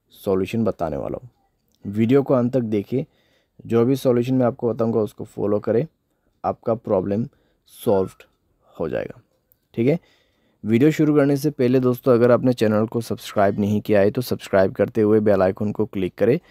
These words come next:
अगर आप ऑनलाइन पैसा कमाना चाहते हैं तो वीडियो डिस्क्रिप्शन पर आपको लिंक मिल जाएगा। किसी भी प्रॉब्लम के रिगार्डिंग पर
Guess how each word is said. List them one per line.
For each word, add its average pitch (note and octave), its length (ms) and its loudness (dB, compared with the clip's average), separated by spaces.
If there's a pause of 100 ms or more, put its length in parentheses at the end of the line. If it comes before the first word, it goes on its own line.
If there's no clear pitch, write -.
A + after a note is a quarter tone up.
(280)
अगर A2 220 2
आप A2+ 120 4
ऑनलाइन G#2+ 380 2
पैसा G#2+ 280 -2
कमाना G#2 400 0
चाहते G2+ 320 -2
हैं G2+ 80 -2
तो C#3 100 -2
वीडियो G#2 240 2
डिस्क्रिप्शन G2 520 -6
पर A2+ 140 -2
आपको G#2 220 -2
लिंक G2+ 300 -2 (300)
मिल F#2+ 260 -4
जाएगा। - 320 -6 (560)
किसी C3 280 -2
भी E3+ 120 2
प्रॉब्लम A2+ 460 2
के B2+ 140 0
रिगार्डिंग G2+ 460 0
पर G2+ 160 -2